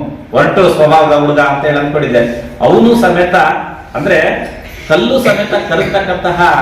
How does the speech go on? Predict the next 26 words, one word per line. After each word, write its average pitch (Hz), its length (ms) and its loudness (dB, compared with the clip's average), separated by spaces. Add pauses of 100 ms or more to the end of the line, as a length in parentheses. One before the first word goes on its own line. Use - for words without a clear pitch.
(340)
ರೀತಿಯಲ್ಲಿ 175 800 2
ನವೀನ್ 147 320 0
ಕಿಲಾರಹಳ್ಳಿ 151 380 2
ಅವರ 135 200 2 (400)
ಸರ್ 147 140 4
ಅವರ 135 200 0 (480)
ಸ್ಪೀಚ್ 196 300 0
ಇತ್ತು. - 480 -4 (180)
ಯಾಕಂತಂದ್ರೆ 180 480 2
ನಮ್ಮ 151 220 0
ಹರ್ಷಿತ್ - 720 2
ಕಣ್ಣಲ್ಲಿ 175 340 0
ನೀರ್ 180 100 4
ಹಾಕ್ತಾನೆ 180 300 -2
ಅಂತ 170 120 -4
ನಾನು 151 200 0
ಯಾವತ್ತೂ 147 560 2 (200)
ಅನ್ಕೊಂಡಿರ್ಲಿಲ್ಲ. 175 540 2 (460)
ಅಂತ 147 180 -2
ಹರ್ಷಿತ್ 180 520 0
ಕಣ್ಣಲ್ಲೂ 170 340 2
ಸಮೇತ 151 260 0
ನೀರು 151 240 4
ಬಂದಿದ್ದು 165 320 2
ನೋಡಿ 165 240 2
ನನಗೂ 147 340 2